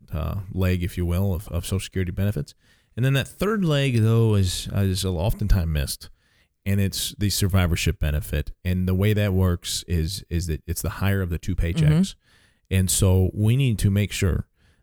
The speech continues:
Speaker 1: that if something happens to us as men, uh, that, that our women are not left
Speaker 2: Mm-hmm.
Speaker 1: with a, such a small check that they can't maintain their lifestyle.
Speaker 2: Right, right.
Speaker 1: So there's ways to maximize that, but you have to do it when you make the decision to take Social Security. So it's too late oftentimes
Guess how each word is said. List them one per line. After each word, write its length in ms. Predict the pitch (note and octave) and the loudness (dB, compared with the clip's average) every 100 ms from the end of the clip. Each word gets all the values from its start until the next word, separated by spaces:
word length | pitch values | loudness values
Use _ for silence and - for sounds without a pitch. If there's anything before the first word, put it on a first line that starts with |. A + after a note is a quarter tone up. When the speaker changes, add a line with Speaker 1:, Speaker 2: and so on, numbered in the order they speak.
| - | -2
Speaker 1:
that 140 | F2 | 0
if 100 | F2 - | 0 0
something 280 | A2 - | 0 0
happens 300 | A2+ G#2 G#2 - | -2 -2 -4 -2
to 100 | F#2+ | 0
us 180 | F#2 | 0
as 120 | G2+ D#2+ | -4 -6
men, 400 | D#2+ B1+ G2+ G#2 _ _ _ _ - | -6 -6 -10 -14 _ _ _ _ -8
uh, 160 | D#2 | -6
that, 200 | D#2 F2 - | -2 -4 -2
that 160 | G2 G2 | 0 2
our 100 | G2 | 2
women 360 | A#2+ A#2+ G#2+ | 2 0 -2
are 80 | F2 | -2
not 200 | G#2 A2 | -2 -2
left 440 | G2+ G#2+ - - - _ E3+ | 0 0 0 -2 -2 _ 0
Speaker 2:
Mm-hmm. 260 | D3+ D3 C#3 - | 2 2 -2 -4
Speaker 1:
with 220 | G#2 F#2+ - | -2 -2 0
a, 180 | F#2+ - | -2 -2
such 260 | - G#2 - | -4 -4 -2
a 40 | |
small 220 | - G2 G2 | -4 -2 0
check 240 | G2+ F#2 | 0 -2
that 100 | - | -4
they 100 | F2 | -4
can't 220 | - G2 | -4 -4
maintain 260 | F2+ F2 E2 | -2 -2 -4
their 80 | D#2+ | -4
lifestyle. 340 | C#2+ - D3 | -4 -4 0
Speaker 2:
Right, 360 | D3 C#3 - - _ | 2 2 0 -10 _
right. 220 | D3+ C#3 - | 0 0 0
Speaker 1:
So 160 | - G#2 | -2 0
there's 200 | G#2+ G2 | 2 4
ways 340 | B2 D3 C#3+ | 4 2 0
to 60 | B2+ | -2
maximize 560 | C3 C#3 - G2+ F2 | -2 -2 -2 -4 -4
that, 240 | - - G1+ _ _ | -8 -14 -16 _ _
but 140 | - A2 | -4 -2
you 60 | |
have 260 | G#2 A2+ A#2+ | 0 0 -2
to 100 | G#2+ | -2
do 300 | G2+ D3 C3 | 0 2 2
it 200 | G#2+ - _ - | -2 -6 _ -6
when 120 | A#2 | 0
you 80 | A2+ | 2
make 220 | B2 B2+ | 2 2
the 100 | A#2 | 0
decision 480 | A2 - E3+ B2+ G2+ | 0 0 -2 0 -2
to 80 | |
take 200 | F2+ F2+ | 0 -2
Social 200 | - F2 | -2 -6
Security. 380 | - - E2+ E2 | -6 -6 -6 -4
So 120 | - | -4
it's 160 | F2+ - | -4 -2
too 200 | - E3+ | 0 2
late 260 | E3 F#2+ F2+ | 2 0 0
oftentimes 720 | G2 - F#2 F2+ D2 B1+ - | -2 -4 -4 -4 -4 -8 -16